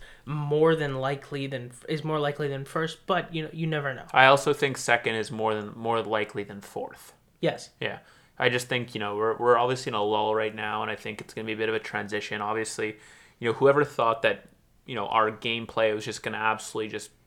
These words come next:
Speaker 2: you know, switch off
Speaker 1: Yeah.
Speaker 2: overnight and switch back on, uh, with a coaching change is just out of their mind. I mean, it's been,
Speaker 1: Yeah.
Speaker 2: like, one day, been, like, one practice, basically.
Speaker 1: If they even ha-, yeah, they had one this morning,
Speaker 2: Yeah,
Speaker 1: basically.
Speaker 2: so, you know, it's, it's not gonna be that quick, and, you know, going, if we lost to Ottawa,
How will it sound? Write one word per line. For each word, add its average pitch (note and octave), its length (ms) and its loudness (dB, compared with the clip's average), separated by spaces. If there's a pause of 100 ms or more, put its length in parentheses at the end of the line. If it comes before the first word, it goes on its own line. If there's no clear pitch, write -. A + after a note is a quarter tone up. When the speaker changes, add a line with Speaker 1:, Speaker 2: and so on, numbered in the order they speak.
Speaker 2:
you A2+ 100 -6
know, F#2+ 80 -6
switch - 540 0
off A2 220 4
Speaker 1:
Yeah. D3+ 100 2
Speaker 2:
overnight A2 500 0
and G#2+ 100 -14
switch - 360 -6
back G#2+ 260 0
on, G#2+ 440 -4
uh, G2+ 200 -6
with A2 140 -4
a A2 80 -6
coaching G#2+ 480 -6
change G2+ 400 -10
is G2+ 100 -14
just A2 220 -6
out G#2+ 120 0
of G#2+ 60 -2
their G2 80 -6
mind. G2+ 380 -8
I G2 40 -8
mean, G#2 100 -8
it's A2+ 100 -8
been, A#2+ 120 -8
Speaker 1:
Yeah. A2 60 -4
Speaker 2:
like, G#2+ 100 -12
one G#2 240 -8
day, G#2 340 -2 (600)
been, A#2+ 100 -2
like, A2+ 140 0
one A2 220 -2
practice, G2+ 500 -4
basically. G#2 640 -8
Speaker 1:
If - 160 -6
they C3+ 120 -6
even C3 200 -8
ha-, C#3+ 100 -6
yeah, D3+ 200 2
they C#3+ 140 2
had D3+ 160 -2
one D3+ 160 -4
this - 200 -10
morning, C3+ 400 -8
Speaker 2:
Yeah, B2+ 160 -2
Speaker 1:
basically. - 200 -4
Speaker 2:
so, G#2+ 320 4
you G#2+ 100 2
know, G#2+ 160 2
it's, A#2+ 320 -2
it's B2 200 -8
not C3+ 220 2
gonna C#3+ 140 0
be B2+ 140 -4
that A#2 240 4
quick, A#2+ 400 0
and, A#2 200 -2
you A#2 80 -8
know, A2+ 140 0
going, B2 540 2
if B2 160 -6
we C#3 100 2
lost C3+ 360 2
to - 80 -4
Ottawa, A2+ 580 4